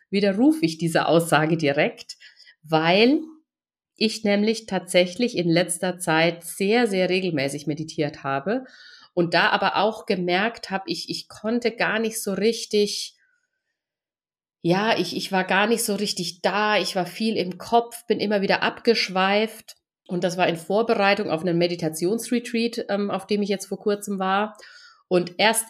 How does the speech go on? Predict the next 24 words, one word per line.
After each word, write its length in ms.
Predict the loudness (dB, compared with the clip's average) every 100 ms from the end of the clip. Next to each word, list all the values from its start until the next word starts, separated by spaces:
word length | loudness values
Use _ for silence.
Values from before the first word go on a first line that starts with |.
| 4
in 320 | 8 10 8
diesem 360 | 6 4 4 4
Retreat 560 | 4 2 0 2 0
ist 200 | -2 -2
mir 100 | -2
diese 220 | -2 -4
Frage 460 | -4 0 2 2 0
gekommen, 560 | 0 -2 -2 0 0 0
die 140 | -2
ich 120 | -2
dann 240 | -2 -2 2
wirklich 340 | 0 0 -4
auch 160 | -4 -2
häufiger 380 | -2 0 -2
für 120 | -4 -4
mich 180 | -4
genutzt 440 | -4 -2 -4 -6 -6
habe. 180 | -4 -2
Und 180 | -4 -8 _ -20 _ _ _
im 320 | 2 4 6
Retreat 580 | 4 0 -2 -2 -2 0
habe 180 | -2 -2
ich 180 | -4 -2
auch, 360 | 2 0 0